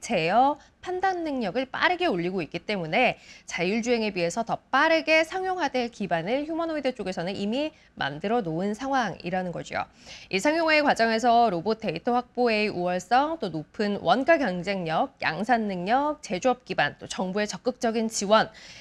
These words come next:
엔지니어 역량, 뭐, 이런 것들을 감안했을 때 중기적으로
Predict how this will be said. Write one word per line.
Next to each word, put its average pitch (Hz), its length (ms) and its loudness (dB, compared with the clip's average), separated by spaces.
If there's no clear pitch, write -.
엔지니어 247 800 2
역량, 220 440 0
뭐, - 80 -4
이런 233 180 4
것들을 262 260 0
감안했을 185 600 -4
때 254 260 2
중기적으로 196 880 0